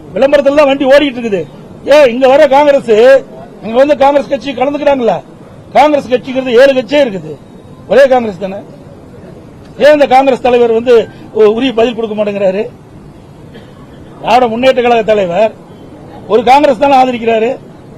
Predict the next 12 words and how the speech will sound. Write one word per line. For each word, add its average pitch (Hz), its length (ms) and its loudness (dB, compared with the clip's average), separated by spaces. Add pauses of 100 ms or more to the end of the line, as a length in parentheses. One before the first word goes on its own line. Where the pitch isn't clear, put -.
(320)
ஒரு 233 140 2
மாநிலத்துக்கு 285 360 0
ஒரு 254 100 0
காங்கிரஸ் 262 280 -2
இருக்குதா? 165 280 -16 (1120)
இல்ல, 269 100 -4 (100)
இல்ல. 254 120 0 (800)
அப்போ 240 240 0 (840)
இந்திய 254 220 -4 (100)
தேசிய 233 280 -2
காங்கிரஸ் 208 300 -6
கட்சியினுடைய 170 440 -14